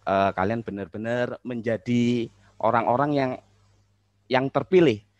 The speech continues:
yang bisa membawa nama baik sekolah di kancah nasional maupun internasional. Ingat, eh, mengutip, eh, pernyataan dari Gubernur D K I Jakarta, Bapak Anies Baswedan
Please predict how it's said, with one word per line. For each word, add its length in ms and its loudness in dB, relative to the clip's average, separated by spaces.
yang 160 -4
bisa 240 -4
membawa 800 4
nama 320 -4
baik 320 -4
sekolah 560 0
di 160 -10
kancah 880 -2
nasional 720 -2
maupun 640 -6
internasional. 960 -12
Ingat, 240 -8
eh, 240 -4
mengutip, 400 -10
eh, 320 -2
pernyataan 560 -6
dari 720 -8
Gubernur 640 -10
D 160 -8
K 160 -4
I 60 -10
Jakarta, 580 -8
Bapak 480 -6
Anies 400 -10
Baswedan 640 -4